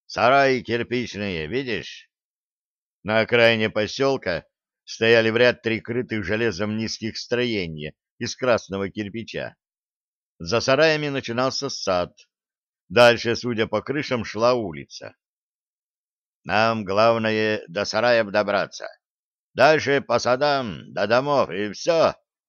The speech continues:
Там уже в ближний бой, в гранаты, в штыки. Нам главное до них дотянуться.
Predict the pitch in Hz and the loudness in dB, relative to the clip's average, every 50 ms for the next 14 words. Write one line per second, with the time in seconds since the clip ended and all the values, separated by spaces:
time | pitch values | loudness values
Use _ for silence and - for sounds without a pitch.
0 | _ _ _ _ - 147 156 156 156 147 143 113 113 127 117 120 127 139 135 120 | _ _ _ _ 2 4 4 4 4 2 0 0 0 0 0 0 0 0 0 -2
1 | 98 110 117 113 127 131 135 131 127 117 101 78 69 71 - 90 90 110 117 120 | -2 -2 -2 0 0 2 2 2 2 0 -2 -6 -10 -8 -4 -2 0 0 0 2
2 | 123 120 113 - 110 110 101 87 80 - - - - 92 95 95 82 113 117 117 | 0 0 0 -2 -4 -6 -6 -8 -10 -12 -16 -12 -8 -8 -8 -6 -4 -4 -4 -4
3 | 107 87 69 - _ _ _ _ _ _ _ _ _ _ _ - - 120 127 127 | -4 -6 -8 -12 _ _ _ _ _ _ _ _ _ _ _ -4 0 2 2 2
4 | 127 120 95 98 113 127 127 127 123 120 120 117 117 113 82 - 92 110 113 120 | 2 0 0 2 4 4 4 2 0 0 -2 -2 -2 -2 -2 0 0 0 0 0
5 | 123 120 92 71 107 104 101 - 104 104 101 104 95 - - - - | -4 -6 -6 -4 -2 -2 -2 -2 -4 -4 -4 -6 -6 -8 -10 -12 -14